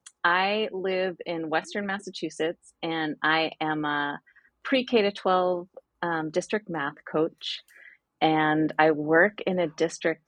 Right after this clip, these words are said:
that is pretty rural. So it's the largest geographic regional district in the state. It's two hundred fifty square miles. And K twelve, we've got about eight hundred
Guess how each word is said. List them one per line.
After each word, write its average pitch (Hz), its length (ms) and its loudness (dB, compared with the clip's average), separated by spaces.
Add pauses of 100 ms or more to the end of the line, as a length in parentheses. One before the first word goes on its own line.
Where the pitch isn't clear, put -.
(100)
that 156 260 2
is 156 560 -2
pretty 294 240 2 (140)
rural. 143 520 6
So - 140 -4
it's 156 160 -4
the - 100 -2
largest 165 600 0
geographic 156 760 0 (380)
regional 151 460 0
district 147 640 -6
in 143 140 -4
the 147 80 -8
state. 190 440 -4
It's - 140 -12
two - 160 -4
hundred 160 220 0
fifty 156 240 -6
square 156 320 0
miles. 175 520 0 (640)
And 180 640 6
K 180 280 2
twelve, 165 520 2
we've 165 180 0
got 156 280 0
about 165 560 -2 (120)
eight 175 240 0
hundred 160 400 -6